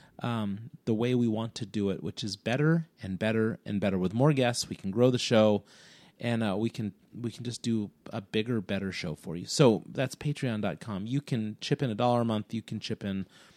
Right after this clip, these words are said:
a hundred dollars a month, wherever y-, it works in your homeschool budget. Um, so that's that. Those are the ways, easily delineated,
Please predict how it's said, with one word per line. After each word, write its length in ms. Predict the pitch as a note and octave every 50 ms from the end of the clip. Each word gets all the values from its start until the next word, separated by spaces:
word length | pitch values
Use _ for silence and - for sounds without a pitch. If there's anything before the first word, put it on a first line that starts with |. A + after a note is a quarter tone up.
| _ _ _
a 80 | - G#2
hundred 180 | A2 G#2+ F2+ D2+
dollars 280 | E2 D#2+ D#2 D2+ -
a 40 | -
month, 260 | D#2+ C#2+ A#1 - - - -
wherever 680 | - G#2 G#2 A2+ A#2 A#2+ B2 C3 B2 C3 B2 A#2+ A#2 - -
y-, 220 | - G2 G2+ - A2+
it 60 | A#2+
works 300 | G#2+ G#2 G#2+ G#2 - -
in 80 | G#2 G2
your 220 | F#2+ F#2+ F#2+ F#2
homeschool 380 | F2+ F2 F2+ E2+ - - - E2+
budget. 320 | E2 F2 E2+ - E2+ D#2+ - _ _ - - - - - - - - - _
Um, 340 | - A#2+ A2+ G#2+ G2 F#2 G2+ - _ _
so 340 | - - - F3 B2+ F#2 F2 -
that's 260 | C3 C#3 D3+ - -
that. 400 | - F2 E2+ - - - - - - _ _ _ _ _ _ _ _
Those 260 | F3 A3 B3 A3 -
are 120 | - G#2+
the 80 | G2+ G#2
ways, 520 | F#2 E2+ E2+ D#2 B1+ - - - - - - - F3 E3+ - _ _ _ _
easily 400 | B3+ C4+ C#4 B3 B3+ B3 A#3+ G#3
delineated, 640 | E3+ F3+ D3 B2+ A2+ A2 A2 G#2+ G#2 G#2+ G#2+ A2